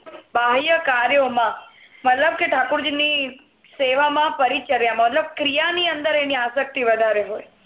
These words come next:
પ્રભુ સંબંધી જ, પર ક્રિયામાં વધારે હોય. ગુણગાનમાં કે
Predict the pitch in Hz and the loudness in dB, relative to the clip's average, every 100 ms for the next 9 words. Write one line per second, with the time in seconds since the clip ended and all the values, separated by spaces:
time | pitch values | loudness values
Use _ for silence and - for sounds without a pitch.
0 | - - - - 254 269 359 330 311 330 | -20 -20 -8 2 2 4 2 2 2 0
1 | 311 277 320 339 330 294 - 277 294 311 | 0 -2 -4 -2 0 0 -2 0 0 2
2 | 302 262 254 269 240 220 233 294 - _ | 2 2 2 2 2 2 2 0 -10 _
3 | _ 262 269 277 285 294 294 285 285 285 | _ 0 2 4 2 0 0 2 4 4
4 | 294 285 269 262 | 2 0 0 0